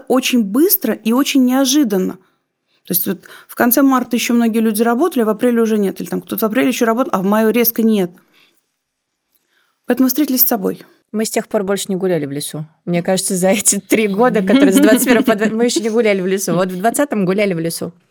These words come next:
Speaker 1: Поэтому встретились с собой.
Speaker 2: Мгм.
Speaker 1: Мы встретились со своей семьёй.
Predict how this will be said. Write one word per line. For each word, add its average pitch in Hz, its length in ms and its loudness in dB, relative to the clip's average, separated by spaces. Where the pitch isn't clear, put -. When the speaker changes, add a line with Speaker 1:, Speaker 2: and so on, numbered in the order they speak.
Speaker 1:
Поэтому 247 260 0
встретились 240 320 -2
с - 40 0
собой. 185 420 -2
Speaker 2:
Мгм. 196 240 -4
Speaker 1:
Мы 185 80 0
встретились 233 560 -2
со - 80 -2
своей 208 380 0
семьёй. 196 500 0